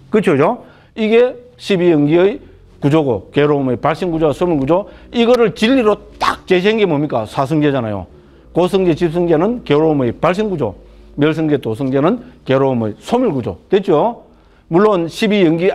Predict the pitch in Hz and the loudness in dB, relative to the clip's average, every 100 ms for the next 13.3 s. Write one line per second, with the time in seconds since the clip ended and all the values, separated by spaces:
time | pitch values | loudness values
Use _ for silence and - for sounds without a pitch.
0 | - 175 170 190 180 190 - 147 151 185 | -2 -4 0 0 0 -4 -4 -4 -2 0
1 | 185 160 147 143 117 147 196 180 127 190 | 0 0 0 0 0 0 2 2 2 0
2 | - - _ - 165 165 185 185 156 170 | -6 -20 _ -4 -2 0 2 2 2 -2
3 | 190 170 156 135 135 180 175 170 160 - | -2 -2 -2 -2 -2 0 0 0 0 -4
4 | - 160 - 233 180 156 156 117 110 98 | -4 -2 0 0 0 0 0 -2 -4 -4
5 | 110 90 - - - _ 202 277 214 190 | -6 -8 -12 -20 -20 _ 0 0 0 -2
6 | - 175 233 156 196 233 - 131 123 127 | 0 2 2 2 0 -6 -8 -6 -2 0
7 | 185 190 117 104 131 95 95 _ _ _ | 0 0 0 0 -2 -4 -12 _ _ _
8 | _ 196 196 127 110 160 226 - _ _ | _ -2 0 0 0 -2 -4 -16 _ _
9 | _ - - - 147 127 117 190 226 - | _ -20 -20 -6 -2 0 2 2 0 -2
10 | 190 156 139 180 170 247 - - _ - | -4 -2 0 2 2 0 -6 -20 _ -4
11 | 165 165 127 151 233 - - - 190 - | 0 2 2 0 -2 -10 -16 -2 -2 0
12 | 262 190 170 160 143 135 185 - - 131 | -2 0 0 0 0 0 -2 -4 -4 -2
13 | 143 127 | 0 -2